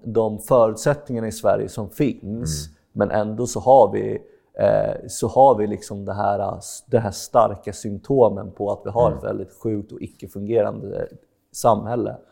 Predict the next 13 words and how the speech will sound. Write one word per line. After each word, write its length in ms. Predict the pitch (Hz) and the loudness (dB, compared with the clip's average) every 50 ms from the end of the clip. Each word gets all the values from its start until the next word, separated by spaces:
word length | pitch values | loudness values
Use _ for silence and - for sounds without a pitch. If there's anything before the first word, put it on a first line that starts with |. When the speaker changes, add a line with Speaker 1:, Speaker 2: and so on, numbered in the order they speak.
| _ _ _ _ _ _ _ _ - - | _ _ _ _ _ _ _ _ -8 -4
Speaker 1:
Eh, 300 | 107 101 98 98 107 107 104 101 98 _ _ _ _ _ _ - | -4 -2 -2 -4 -6 -10 -12 -14 -16 _ _ _ _ _ _ -12
så 60 | 85 | -8
Speaker 2:
Statistikmässigt 1000 | - - 101 104 101 101 98 120 110 104 - - 131 127 120 - - 92 - - | -2 0 2 2 2 0 0 0 -2 -2 -2 -4 -6 -6 -6 -6 -8 -10 -6 -4
då, 300 | 82 78 78 - - - 65 - | -2 -2 -2 -4 -6 -10 -12 -10
jag 100 | 90 92 | -10 -8
tänker 340 | - 98 92 92 87 95 90 | -8 -6 -6 -6 -6 -6 -6
om 100 | 92 92 | -6 -6
vi 80 | 90 90 | -10 -12
tittar 320 | - 104 85 - - 101 | -12 -14 -12 -6 -4 -6
på 540 | 87 - - 92 87 85 80 78 85 87 85 80 - - | -6 -4 -6 -8 -6 -6 -6 -8 -10 -12 -16 -18 -10 -4
två 120 | 110 107 104 | 0 0 0
av 40 | 101 | 0
tio 500 | 104 - 107 104 104 107 107 104 92 | -2 -4 -4 -2 0 0 2 2 2